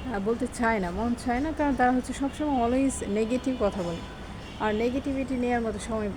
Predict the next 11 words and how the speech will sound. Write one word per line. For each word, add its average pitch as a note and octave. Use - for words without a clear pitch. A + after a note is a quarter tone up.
আমার G3
নেই। F3
আমি G#3+
পজিটিভ G#3
মানুষ, A#3
সবসময় A#3+
পজিটিভ A3+
থাকতে A#3+
পছন্দ B3
করি, C#4
পজিটিভ G#3